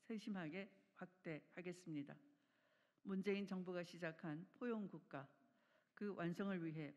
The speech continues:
보편적 복지와 집중적 복지를 함께 추진하는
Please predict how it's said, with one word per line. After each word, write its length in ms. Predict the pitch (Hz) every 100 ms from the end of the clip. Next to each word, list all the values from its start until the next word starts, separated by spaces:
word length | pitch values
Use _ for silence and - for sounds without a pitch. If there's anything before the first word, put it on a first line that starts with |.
| -
보편적 480 | 180 202 196 202 202
복지와 680 | 196 - - 160 156 185 - - _ -
집중적 580 | 185 - 233 233 220 -
복지를 480 | 165 - 170 170 170
함께 420 | 220 214 190 160
추진하는 640 | - - 160 156 160 214